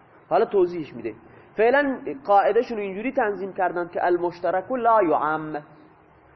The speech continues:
مشترک عام نمیشه. خب، «و انما یراد به معنی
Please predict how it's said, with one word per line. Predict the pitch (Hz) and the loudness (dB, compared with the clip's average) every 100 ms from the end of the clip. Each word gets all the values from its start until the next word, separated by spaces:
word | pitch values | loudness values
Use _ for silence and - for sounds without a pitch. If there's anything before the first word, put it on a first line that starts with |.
| _ _ | _ _
مشترک | 165 170 196 220 220 - | -4 -4 -2 0 -2 2
عام | 208 233 254 294 - - - _ _ 131 | 4 4 0 -8 -20 -20 -20 _ _ -6
نمیشه. | 135 107 - - _ _ _ _ _ _ - | -6 -8 -18 -20 _ _ _ _ _ _ -20
خب، | - _ _ _ _ - - | -20 _ _ _ _ -16 0
«و | 170 | 2
انما | 202 208 254 247 202 | 2 0 0 2 4
یراد | 196 220 240 196 202 185 | 4 6 4 2 -2 -2
به | 254 240 262 269 254 - - - _ _ _ _ _ _ _ _ _ _ _ - | -4 -2 0 -2 -4 -14 -20 -20 _ _ _ _ _ _ _ _ _ _ _ -14
معنی | 170 247 233 240 254 | 0 0 2 2 2